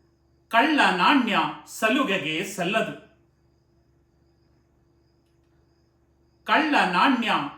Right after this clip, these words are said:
ಸಲಲೀಯದಯ್ಯ. ಭಕ್ತಿ ಎಂಬ ಬಂಡಕ್ಕೆ ಜಂಗಮವೇ ಸುಂಕಿಗ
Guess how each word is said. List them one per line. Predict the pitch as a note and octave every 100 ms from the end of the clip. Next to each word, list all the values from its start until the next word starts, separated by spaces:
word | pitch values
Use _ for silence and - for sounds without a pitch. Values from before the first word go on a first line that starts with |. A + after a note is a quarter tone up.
| -
ಸಲಲೀಯದಯ್ಯ. | - A3+ G#3+ G3+ G3 C#4 G#3 D#3 D3 D3+ C#4 - - _ _ _ _ _ _ _ _ _ _ _ _ _ _ _ _ _ _ _ _ _ _ _ _ _ _ _ _ _ _ _ _ _ _ _ _ _ _
ಭಕ್ತಿ | D#3 G3 A#3 - G#3
ಎಂಬ | F#3+ F3+ F3 F3+ E3+
ಬಂಡಕ್ಕೆ | F3+ F3+ F3+ F#3 D4 - - _ _
ಜಂಗಮವೇ | D3+ A3+ D4 C4 G3+ F3+ E3+ E3
ಸುಂಕಿಗ | A3 C#4 C#4+